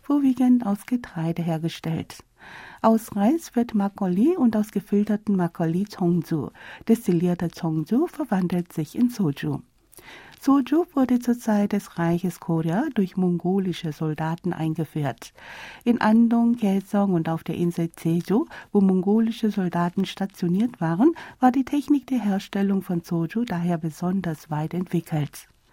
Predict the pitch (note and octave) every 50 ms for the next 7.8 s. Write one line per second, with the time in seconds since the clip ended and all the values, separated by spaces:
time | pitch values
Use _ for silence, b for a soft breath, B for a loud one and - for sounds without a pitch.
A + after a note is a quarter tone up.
0 | B B B B B B B B B B B B - A#3 A#3+ A#3+ A#3+ B3+ A#3+ A#3+
1 | - C4 B3+ A#3+ B3+ B3 - B3 - - G#3+ G#3+ - - - - G#3+ A3 A3+ -
2 | - A3 A#3+ D4 F4 E4+ E4 D4 B3 A#3 - - G#3 G#3 - G#3+ G3+ G#3 - -
3 | - F3 F3 F3 F3 - - F#3 F3+ - F#3+ F3 E3+ - - - D#3+ E3+ G#3+ D#4+
4 | B B B B B - A#3 A#3+ A#3+ - - - B3 C4 B3+ C4 C4 B3 - -
5 | G#3 F#3 F#3+ G3+ G3 F3+ - E3+ F3 G3+ C#4+ - - - G#3 A3+ A3+ A3+ A3+ A3+
6 | G#3+ - F3+ F3 - E3+ E3+ E3 - E3 - - F#3+ G3 G#3 G3+ F#3+ E3 D#3 D#3
7 | D#3+ E3+ E3 D3+ - - G3 G3 - - E3 E3+ - A3+ C4 E4+